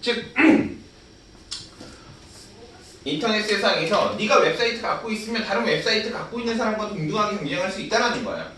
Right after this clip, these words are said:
이해되셨죠? 자, "The number of rich have what?" 하면, 자, the number of 또 나왔다. <clears throat> 얘들아, 어, number of랑 내가 the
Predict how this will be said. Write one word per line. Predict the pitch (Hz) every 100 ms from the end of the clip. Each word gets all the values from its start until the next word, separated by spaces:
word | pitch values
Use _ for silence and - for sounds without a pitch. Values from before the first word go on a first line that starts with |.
| - -
이해되셨죠? | 160 156 123 160 151 139 131 - - - - - -
자, | 151 147
"The | 170
number | 180 226 262 254
of | 196
rich | - 220 - 262
have | 226
what?" | 196 226 240 - - - - - - - - - - -
하면, | 175 175 185 226 254 - - - - -
자, | 160 151 156 160
the | 196 208
number | 220 214
of | -
또 | 226
나왔다. | 226 214 214 208 208 -
<clears throat> | - 330 - - - - - - - - - - - - - - - - - -
얘들아, | 135 143 - - - - -
어, | 151 175 196 196 196 196 -
number | 139 147 147 160 165 165 165 - - - - - - - -
of랑 | 151 175 151 120 147 147 107 104 - - 160 - - - -
내가 | 117 135 139 139 - - -
the | -